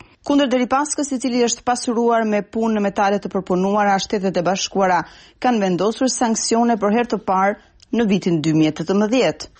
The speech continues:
si përgjigje ndaj aneksimit të gadishullit të Ukrainës të Krimes nga Rusia në vitin dy mijë e katërmbëdhjetë. Washingtoni ka ndërmarrë sanksione dhe kufizime vizash kundër disa biznesmenëve rus pas pushtimit të Ukrainës, me qëllim ndëshkimin e Moskës dhe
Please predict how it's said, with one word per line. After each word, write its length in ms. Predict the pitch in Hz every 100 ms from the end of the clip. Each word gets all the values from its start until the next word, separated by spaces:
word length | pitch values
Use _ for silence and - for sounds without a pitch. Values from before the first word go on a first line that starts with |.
| _
si 240 | - - 208 175
përgjigje 480 | 156 160 214 269 269
ndaj 140 | 220 185 -
aneksimit 720 | 262 269 - - 175 170 170
të 60 | 170
gadishullit 560 | 156 156 175 - 220 208
të 80 | 226
Ukrainës 460 | 240 196 202 196 196
të 80 | 226
Krimes 440 | 214 185 165 165 170
nga 120 | 175 170
Rusia 380 | 170 - 160 156
në 80 | 151
vitin 240 | 156 160 139
dy 60 |
mijë 160 | 139 123
e 40 |
katërmbëdhjetë. 560 | - 139 143 139 143 - - - - -
Washingtoni 600 | 277 320 285 294 294 277
ka 80 | 269
ndërmarrë 320 | 254 262 262
sanksione 540 | 254 233 - 254 247 226
dhe 100 | 220
kufizime 480 | 247 247 214 240 220
vizash 440 | 214 247 196 196 -
kundër 260 | 208 190 165
disa 300 | 165 - 233
biznesmenëve 800 | 247 262 220 202 180 156 147 143 143
rus 260 | 185 220 -
pas 200 | 214 -
pushtimit 360 | 208 - 196 190
të 80 | 190
Ukrainës, 520 | 247 269 226 185 - - - - -
me 120 | 269 254
qëllim 300 | 214 196 196
ndëshkimin 500 | 180 - 190 190 180
e 40 | 175
Moskës 480 | 175 175 - 254
dhe 100 | 190